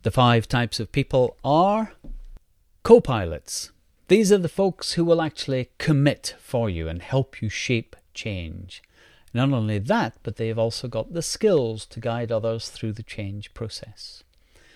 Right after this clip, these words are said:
Champions. They're inspired by the possibility of change. Fence sitters. They aren't sure the organisation will change.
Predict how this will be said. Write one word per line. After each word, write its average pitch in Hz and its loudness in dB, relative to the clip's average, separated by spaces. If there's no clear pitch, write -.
Champions. 101 0
They're 135 2
inspired 135 2
by 120 2
the 117 -6
possibility 127 -4
of 92 -10
change. - -10
Fence - 2
sitters. - -6
They 139 2
aren't 165 0
sure 156 2
the 143 2
organisation 131 4
will 156 6
change. - -12